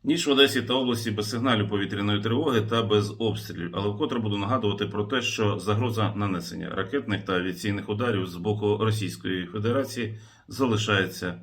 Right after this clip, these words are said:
дуже високою. А з іншого боку, ми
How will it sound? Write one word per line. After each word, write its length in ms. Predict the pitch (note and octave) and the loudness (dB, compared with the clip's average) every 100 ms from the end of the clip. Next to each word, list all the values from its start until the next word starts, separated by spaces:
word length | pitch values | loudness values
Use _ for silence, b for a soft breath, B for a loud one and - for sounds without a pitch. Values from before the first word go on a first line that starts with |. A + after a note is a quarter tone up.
| - | -14
дуже 400 | - F#2 F2 F2 | -8 -6 -4 -2
високою. 500 | F2 - F2 - G#2+ - _ B B B | -4 -4 -10 -12 -16 -18 _ B B B
А 120 | B - | B 0
з 100 | G3+ | 2
іншого 260 | - D3 | 2 0
боку, 220 | D3 C#3+ | 0 2
ми 460 | A#2+ B2 A#2+ A2+ A2 | 4 4 2 0 -4